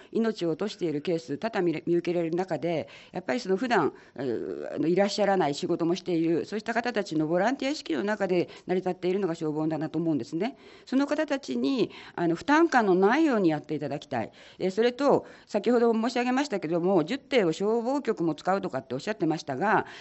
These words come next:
広域消防局との連携っていうのが絶対に必要だと思うんですけれども、そのあたり、さっきの指示系統のことも含めてどう考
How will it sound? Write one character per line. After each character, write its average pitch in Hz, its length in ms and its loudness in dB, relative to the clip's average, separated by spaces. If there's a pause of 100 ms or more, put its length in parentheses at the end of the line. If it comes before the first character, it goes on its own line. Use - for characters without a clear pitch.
(200)
広 302 180 4
域 320 100 -2
消 320 220 2
防 330 180 6
局 214 200 0
と 202 100 -2
の 165 140 2
連 160 140 2
携 240 280 -2
っ - 20 -16
て 240 80 -2
い 226 40 2
う - 20 0
の 185 60 2
が 147 60 0
絶 151 260 -4
対 254 180 -2
に 262 60 0
必 254 160 -6
要 247 60 2
だ 240 100 0
と 220 80 -4
思 180 100 -2
う 190 40 0
ん - 20 -2
で 143 80 -2
す - 80 -12
け 147 80 -6
れ 131 40 -6
ど 135 60 -2
も、 185 240 2 (200)
そ - 100 -4
の 294 140 6
あ 320 40 4
た 226 120 0
り、 170 80 2
さ 233 120 2
っ 233 40 -2
き - 60 -12
の 180 80 2
指 170 100 0
示 214 180 -2
系 285 140 2
統 190 160 0
の 151 80 0
こ 151 100 -4
と 165 80 -2
も 143 80 0
含 202 180 -6
め 160 120 0
て 139 120 -4
ど 175 120 0
う - 20 0
考 135 160 -2